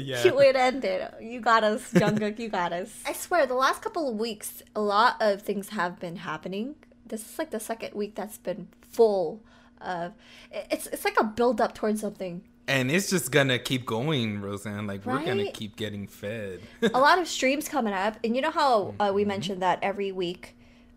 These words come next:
Speaker 2: at least one member would stream on YouTube, and this week was actually Jimin's.
Speaker 1: Mm-hmm.
Speaker 2: I never got to watch the full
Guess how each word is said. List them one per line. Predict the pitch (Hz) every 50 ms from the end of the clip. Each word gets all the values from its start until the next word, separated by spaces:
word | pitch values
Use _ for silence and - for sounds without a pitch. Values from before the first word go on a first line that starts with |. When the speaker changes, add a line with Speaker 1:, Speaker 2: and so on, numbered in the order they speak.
| - - -
Speaker 2:
at | 208 196
least | 185 196 196 -
one | 208 196 185 196
member | 190 180 180 196 185
would | 185 185 185
stream | 185 - - - 190 190 196
on | 170 165 165
YouTube, | 190 262 294 - - 220 208 202
and | 196 196 190
this | 233 302 -
week | 320 311 285 220 - -
was | 185 185
actually | 185 175 202 214 - - 190 190
Jimin's. | 185 180 262 320 - 453 320 214 - - 208 - - - - - - -
Speaker 1:
Mm-hmm. | 131 120 113 107 107 - 151 185
Speaker 2:
I | 277 330
never | 349 381 381 403
got | 381 370 311 - -
to | - 285
watch | 262 233 240 247 - - - -
the | 214 233 220 202
full | 208 - - - - 214 208 208 226 240 277 302 311 - -